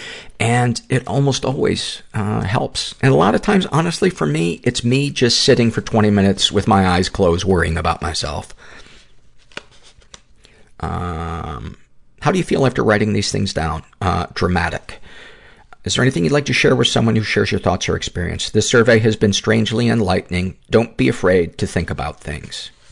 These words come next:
Thank you. 'Cause there's a difference between obsessing about something and reflecting on something. And it's hard to, to put into words what that difference is. Um, well, I suppose you could say one enhances our life and the other,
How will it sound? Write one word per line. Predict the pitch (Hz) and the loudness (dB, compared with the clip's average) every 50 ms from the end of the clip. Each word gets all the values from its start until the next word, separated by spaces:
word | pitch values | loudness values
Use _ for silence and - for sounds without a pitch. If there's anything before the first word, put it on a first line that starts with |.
| - _ | -20 _
Thank | - - 269 - - | -12 -12 -6 -2 -2
you. | - - - - - - - | -2 -2 -4 -6 -12 -6 -4
'Cause | - 180 | -2 0
there's | - 220 226 214 - | 2 0 0 0 -2
a | 320 | -4
difference | - - - 247 - - 254 160 123 107 - - - - - - - | -2 0 0 0 0 2 2 2 2 2 0 -2 -4 -8 -12 -6 -2
between | - 131 110 - - 147 139 131 | -2 -2 0 0 2 2 2 2
obsessing | - 120 117 - - - 185 196 196 - 139 120 | 0 -2 -2 0 2 4 4 4 4 4 4 4
about | 107 98 98 92 92 | 4 4 2 2 2
something | - - 117 98 95 - 113 101 104 - | 0 0 2 2 2 4 2 2 2 2
and | - 110 98 90 95 | 0 0 0 2 0
reflecting | 98 92 - - - 101 110 - - - - 80 76 - - - - | 0 -2 -2 -2 0 0 0 -2 -4 -6 -6 -6 -6 -8 -12 -8 -4
on | 90 87 82 | -4 -2 -2
something. | - - 95 87 87 - 90 87 90 | 0 0 -2 -2 -2 -2 -2 0 0
And | 90 98 - | 0 0 0
it's | 117 110 - | -2 -2 -2
hard | - - - 190 202 196 - | -2 0 2 2 2 2 -2
to, | - 147 143 - - - - - - - - - - - - | -6 -10 -14 -16 -20 -20 -20 -20 -20 -20 -20 -20 -20 -10 -4
to | - - 147 135 123 123 120 - - - - - - - - - - - | 0 4 4 4 4 4 0 -6 -12 -20 -20 -20 -20 -20 -20 -18 -6 -2
put | - 165 | 0 0
into | 156 147 120 113 | 2 2 2 2
words | 101 101 104 107 113 131 135 127 - 113 | 2 4 4 6 6 6 4 2 0 0
what | 117 110 - | 0 0 2
that | - 113 104 - - - | 0 -2 -2 -2 -2 -2
difference | - 110 - - 143 135 131 - - | 0 0 0 0 -2 0 0 0 0
is. | 139 139 139 135 - - - - | 0 0 0 0 -4 -6 -8 -6
Um, | - 101 101 92 95 101 - - | -4 -4 -2 -2 -2 -4 0 2
well, | 131 143 - | 2 2 2
I | - | 2
suppose | 202 - - 202 - 302 302 262 160 165 - - - - - - | 0 0 0 0 2 2 4 4 2 0 -2 -6 -14 -18 -12 -8
you | - 147 | -4 -4
could | 139 151 135 | -2 -2 0
say | - - 147 151 143 | 0 0 2 0 0
one | - 110 110 131 143 160 156 139 | 0 0 2 2 2 2 2 2
enhances | 123 110 113 120 143 147 139 131 - 113 98 101 | 2 2 2 2 2 2 2 2 2 2 2 2
our | 92 92 | 2 2
life | 92 90 92 90 90 95 - - | 2 2 2 2 2 0 -2 -2
and | 120 117 98 104 | 0 2 2 4
the | 104 95 | 4 4
other, | 101 101 101 98 98 92 - | 2 4 4 2 2 0 -2